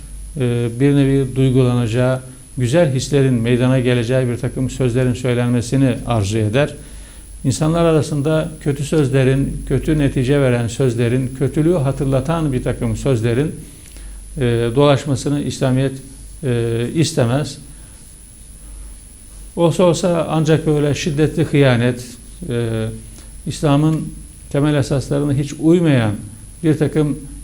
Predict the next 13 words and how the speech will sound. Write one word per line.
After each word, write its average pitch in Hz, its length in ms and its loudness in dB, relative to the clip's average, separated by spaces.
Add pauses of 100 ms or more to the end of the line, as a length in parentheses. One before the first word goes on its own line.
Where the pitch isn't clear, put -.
işleri 147 380 0
yapanlar 139 460 2
hakkında 117 520 0
bu 113 260 2
caiz 113 500 2
olabilir. 147 540 2 (480)
Ama 170 240 2
tabii, 156 420 2 (300)
e, 120 460 0 (540)
bunun 151 360 2
da 135 160 4
sık 196 200 -2
sık 131 200 0